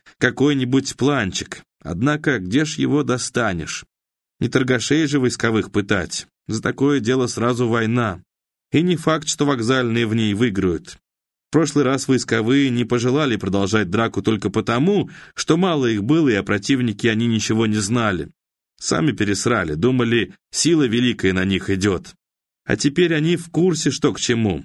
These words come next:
да и детишки у них подросли, тоже стрелять обучены.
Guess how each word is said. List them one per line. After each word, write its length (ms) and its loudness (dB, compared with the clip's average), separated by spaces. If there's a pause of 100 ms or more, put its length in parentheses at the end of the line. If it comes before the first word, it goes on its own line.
да 120 2
и 40 4
детишки 460 -2
у 40 4
них 200 -2
подросли, 640 0 (400)
тоже 300 2
стрелять 420 0
обучены. 600 0